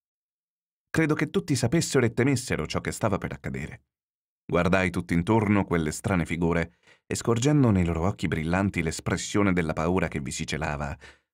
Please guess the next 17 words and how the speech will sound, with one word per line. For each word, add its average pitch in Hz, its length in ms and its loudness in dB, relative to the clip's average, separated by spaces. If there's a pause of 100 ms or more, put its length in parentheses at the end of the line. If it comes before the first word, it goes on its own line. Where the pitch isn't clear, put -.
(140)
mi 156 80 6
meravigliai 143 680 2
di 69 100 -8
aver 69 200 -8
potuto 90 320 -4
credere 95 360 0
che 87 140 -8
quegli 85 300 -2
esseri 110 420 0 (240)
fossero 160 440 -2
degli 98 220 0
uomini. 73 560 -6 (1500)
"La 87 140 2
legge 104 340 6
è - 20 6
stata 104 300 4
violata", 80 680 2